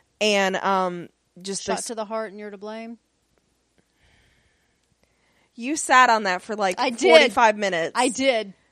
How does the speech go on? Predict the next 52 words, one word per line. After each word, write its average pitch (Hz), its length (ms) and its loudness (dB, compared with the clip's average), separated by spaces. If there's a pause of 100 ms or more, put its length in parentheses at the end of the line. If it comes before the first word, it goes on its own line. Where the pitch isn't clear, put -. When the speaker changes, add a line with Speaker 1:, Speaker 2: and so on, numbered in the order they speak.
(200)
Speaker 2:
I 226 140 -4
did. 202 320 -8
You're 226 140 -4
welcome. 202 460 -6
Speaker 1:
Oh 196 160 -14
my 165 180 -16
God. - 400 -18 (540)
Um, 233 640 4
and 220 220 -2
so 226 300 0
he, 233 360 -10
he 240 280 -12
gets 226 260 -6
all 220 120 0
crusty, 220 460 -4
and 220 160 -4
to 247 100 -8
your 277 320 0
point, 202 680 -4 (640)
how 370 280 -2
in 415 80 -4
the 415 80 -2
hell 370 260 0
does 320 260 -10 (180)
Bruce 294 260 -8
get 262 180 -8
in 285 60 -14
trouble 294 340 0
Speaker 2:
Yeah. 294 120 4
Speaker 1:
for 277 60 4
this? 233 320 -2
It's 226 200 -2
a 240 80 -2
corpse. 202 520 -2
Speaker 2:
It's 226 260 -10
not 240 220 -8
like 240 160 -8
they 233 120 -8
can, 214 340 -16
they, 220 160 -10
I - 40 -12
mean, 240 160 -10
they 247 120 -6
could 302 120 -10
arrest 226 300 -4
Speaker 1:
It 254 80 -6
is 226 60 -2
Speaker 2:
him. 262 60 -4
Speaker 1:
not 277 140 2
a 269 40 0
fresh 254 260 -2
body. 240 500 0